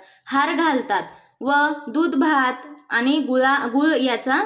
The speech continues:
नैवेद्य गाईला देतात व आपल्या कुटुंबासाठी, कल्याणासाठी, अ, घरात लक्ष्मी, अ, प्राप्त व्हावी म्हणून प्रार्थना सुद्धा करतात. वसुबारस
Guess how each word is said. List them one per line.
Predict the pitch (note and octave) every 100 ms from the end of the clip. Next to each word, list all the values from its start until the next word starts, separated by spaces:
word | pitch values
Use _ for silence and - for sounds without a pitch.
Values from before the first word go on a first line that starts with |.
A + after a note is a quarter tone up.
| F#4
नैवेद्य | D#4 E4 E4 B3 D4
गाईला | C#4+ B3+ B3 C#4 F#4+
देतात | B3+ A3+ G#3 F3+ - - _ _ _ -
व | C#4
आपल्या | F4 - C#4 D4 F#4
कुटुंबासाठी, | F#4 C4 C#4 C4 B3+ C4 C4 C4+ C4+
कल्याणासाठी, | C4+ B3 B3 C4 D#4 D4+ C4+ - A#3 A#3 - _ _
अ, | G#3 A#3
घरात | A#3+ D4 C4+ C#4
लक्ष्मी, | C4+ - - D4 F#4
अ, | C4+ C4+ A#3+ A3+ G#3+ G#3
प्राप्त | G3+ B3 A#3+ C4
व्हावी | C4 B3+ A#3+
म्हणून | B3+ A#3+ C#4 F#4
प्रार्थना | E4 D4 C#4 D#4 C#4
सुद्धा | C#4+ C4+ - G#3+
करतात. | A3 F#3 E3+ D#3+ - _ _ _ _ -
वसुबारस | B3 C4+ F#4 D4 C4+ A#3+ A#3+ A#3